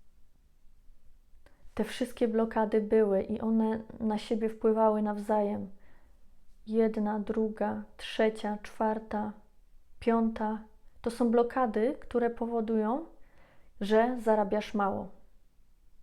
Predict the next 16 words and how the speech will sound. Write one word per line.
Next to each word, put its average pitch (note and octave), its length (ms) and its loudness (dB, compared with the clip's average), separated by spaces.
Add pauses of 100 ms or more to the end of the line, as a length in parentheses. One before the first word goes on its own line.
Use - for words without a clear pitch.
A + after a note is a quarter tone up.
(2000)
I G#3 60 -4
dopiero A#3+ 640 2
zajęcie B3+ 520 2
się G3+ 180 -6
tymi G3 260 -4
blokadami, G3+ 800 -4 (520)
zidentyfikowanie A3+ 1200 2
tych G#3 220 -4
blokad G#3 720 0 (1200)
i G#3+ 100 -2
wyczyszczenie B3+ 760 0
tego, G#3+ 480 -4 (1080)
pozbycie A3+ 540 0
się A#3 160 -4
tych G3+ 220 -2
blokad G3+ 520 -4